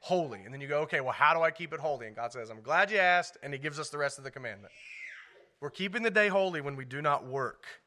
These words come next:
How do we get that? Well, if something is holy,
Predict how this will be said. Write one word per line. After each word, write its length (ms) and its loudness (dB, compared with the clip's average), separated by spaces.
How 120 0
do 80 0
we 80 -8
get 200 -8
that? 260 -8
Well, 100 -4
if 60 -8
something 280 -2
is 100 -6
holy, 460 -10